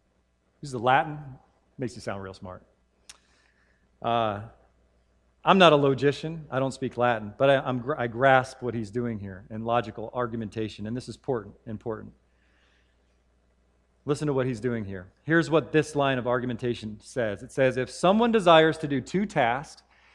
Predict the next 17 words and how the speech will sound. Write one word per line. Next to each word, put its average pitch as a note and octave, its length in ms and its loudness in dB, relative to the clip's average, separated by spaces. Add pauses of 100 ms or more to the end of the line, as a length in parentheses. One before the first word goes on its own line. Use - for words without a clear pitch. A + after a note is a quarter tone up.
(160)
and C#3+ 280 2
one E3 460 6 (100)
is D3+ 380 6 (280)
improbable, D#3+ 720 6
probably E3+ 280 4
won't F#3 180 4
happen D3 300 4
because C#3+ 260 -2
the C3+ 80 -6
cost D3 460 4
is B2 100 -8
so C#3+ 240 2
high, C3+ 380 0 (1120)
but E3+ 160 10
it D#3+ 120 6
is C3+ 180 0
done, C#3+ 520 6